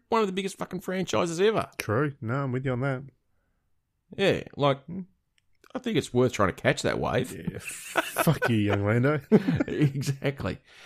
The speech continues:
Speaker 1: And, and as our Kylie Minogue proved, you can't own the name.
Speaker 2: No, true.
Speaker 1: Did you hear about this?
Speaker 2: I did.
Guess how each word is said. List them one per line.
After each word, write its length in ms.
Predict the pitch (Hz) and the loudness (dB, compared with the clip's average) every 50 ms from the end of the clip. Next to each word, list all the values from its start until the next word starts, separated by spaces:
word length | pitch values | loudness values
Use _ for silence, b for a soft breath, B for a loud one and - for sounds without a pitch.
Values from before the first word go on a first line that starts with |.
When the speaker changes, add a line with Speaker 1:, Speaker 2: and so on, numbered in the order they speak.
| B B B | B B B
Speaker 1:
And, 220 | - 156 160 160 - - _ _ _ _ _ _ _ - | 6 6 6 6 2 -4 _ _ _ _ _ _ _ 4
and 160 | 151 151 - | 4 4 4
as 240 | 131 165 175 156 151 | 4 4 4 4 4
our 320 | - 135 135 123 120 117 | 4 4 4 4 2 0
Kylie 420 | - - - 127 123 120 117 107 | -2 0 4 6 6 6 6 6
Minogue 360 | 101 101 98 104 113 117 131 - | 6 6 6 6 4 4 2 0
proved, 520 | - - 98 82 67 82 131 202 214 - b b b b b b b b b - | 0 0 2 2 2 2 0 -2 -4 -8 b b b b b b b b b -6
you 180 | - 98 110 | 0 2 2
can't 640 | - - - - 131 123 120 117 113 - - - - _ _ _ _ _ _ | 2 0 0 2 2 4 4 2 2 0 -4 -10 -20 _ _ _ _ _ _
own 460 | - 104 98 95 90 90 95 - - - | 4 6 6 8 6 6 4 4 2 0
the 140 | - 139 165 | 0 0 2
name. 380 | - - 85 82 - - - - _ _ _ _ _ _ _ _ _ _ _ _ _ _ - | 2 0 -2 -4 -8 -10 -16 -20 _ _ _ _ _ _ _ _ _ _ _ _ _ _ -6
Speaker 2:
No, 220 | 110 92 92 110 | -4 -2 -2 -2
true. 220 | 107 - - 110 | -2 0 2 6
Speaker 1:
Did 80 | 123 110 | 8 8
you 80 | 120 - | 8 8
hear 180 | 117 127 120 | 8 8 6
about 220 | 117 110 117 101 107 | 6 6 4 4 4
this? 80 | 143 | 4
Speaker 2:
I 80 | 202 95 82 - 110 | 4 2 4 4 6
did. 420 | 113 113 117 123 123 107 92 87 | 8 8 8 8 6 4 2 0